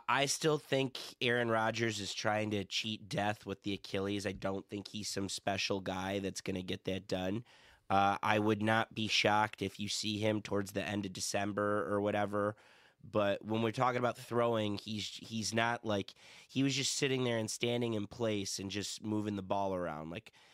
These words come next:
to get to the point where he could full-blown run and then eventually take tackles with his newly sewn Achilles,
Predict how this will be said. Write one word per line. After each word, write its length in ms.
to 140
get 240
to 60
the 60
point 200
where 100
he 80
could 160
full-blown 580
run 480
and 160
then 80
eventually 460
take 320
tackles 720
with 180
his 180
newly 340
sewn 420
Achilles, 580